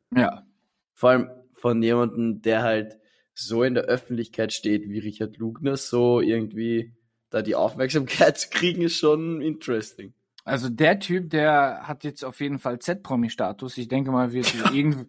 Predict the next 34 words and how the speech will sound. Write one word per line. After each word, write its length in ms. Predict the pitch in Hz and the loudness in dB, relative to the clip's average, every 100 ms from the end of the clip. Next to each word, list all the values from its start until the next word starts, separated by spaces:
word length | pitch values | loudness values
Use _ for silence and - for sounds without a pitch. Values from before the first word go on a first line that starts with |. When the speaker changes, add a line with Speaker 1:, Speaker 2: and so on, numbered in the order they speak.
| - - - | -16 -20 -2
Speaker 1:
irgendwann 380 | 143 151 143 143 | 2 4 4 4
mal 60 | |
in 60 | 135 | 2
irgendeine 440 | 139 139 135 135 | 2 -2 0 0
Show 220 | 127 147 139 | 0 0 2
eingeladen, 800 | 131 135 123 123 123 123 120 117 | 2 0 0 0 0 0 -2 -2
wie 120 | 123 | -6
von, 640 | 120 120 117 113 110 - _ - | -6 -2 0 0 -4 -10 _ -8
vom, 440 | 127 113 110 107 _ _ _ _ | 0 2 2 -2 _ _ _ _
weiß 280 | 110 107 - | -6 -4 -2
ich 200 | 120 - | -4 -4
nicht, 260 | 107 - - | -4 -4 -6
von, 200 | 120 110 | -4 -2
von 180 | 120 110 | 2 2
R 160 | 101 | 0
T 140 | - 120 | 0 0
L. 300 | 107 117 113 - - - - | 2 0 0 -8 -20 -20 -4
Speaker 2:
Das 160 | 107 113 | -2 0
Speaker 1:
Äh, 40 | |
ich 40 | - | 4
bin 100 | 113 | 4
Speaker 2:
große 120 | 123 | 6
Speaker 1:
ein 80 | 139 | 4
Speaker 2:
Backen. 340 | 120 - 104 - - - - - | 2 0 -4 -8 -16 -20 -20 -10
Speaker 1:
Das 160 | 131 147 | -6 -2
große, 280 | - - - - 196 - - - - | 0 0 -2 -4 2 4 6 6 8
<laughs> 640 | 359 - - 392 - - 311 | 6 6 -2 -6 -6 -6 2
ja, 200 | 233 240 | 6 6
genau, 380 | 220 202 214 202 208 - 220 - | 4 0 0 0 -4 -10 -6 4
genau, 260 | 190 180 | 6 6
das 260 | 175 208 175 | 4 0 2
große 320 | 185 - 196 | 2 6 4
Backen. 720 | 156 139 185 - - 185 - - 190 185 - 247 175 - - - - - | 4 2 0 -2 -6 -8 -8 -18 -16 -16 -6 -4 -4 -6 -16 -18 -16 -10
Speaker 2:
Alter. 520 | 110 110 151 107 104 | -6 -4 -2 -2 -4